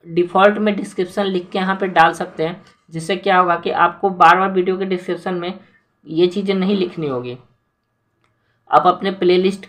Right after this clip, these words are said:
को यहाँ डाल सकते हैं। उसके बाद यहाँ पे visibility जो है यहाँ पे public हो रहा है, तो आप इसे public चाहे तो public कर दें या फिर unlisted कर दें।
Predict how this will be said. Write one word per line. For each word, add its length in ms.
को 120
यहाँ 200
डाल 200
सकते 320
हैं। 140
उसके 260
बाद 200
यहाँ 260
पे 120
visibility 600
जो 140
है 120
यहाँ 260
पे 100
public 320
हो 140
रहा 140
है, 200
तो 40
आप 160
इसे 180
public 420
चाहे 340
तो 80
public 340
कर 140
दें 120
या 160
फिर 180
unlisted 520
कर 160
दें। 100